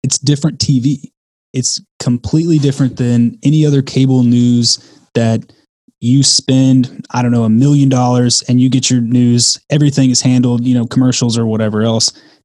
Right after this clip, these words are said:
It is a giant infomercial on outdoor T V.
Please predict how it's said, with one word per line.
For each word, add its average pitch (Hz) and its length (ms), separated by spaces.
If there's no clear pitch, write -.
It 165 100
is 160 120
a 131 60
giant 120 420
infomercial 107 580
on 101 200
outdoor 101 320
T 90 180
V. - 260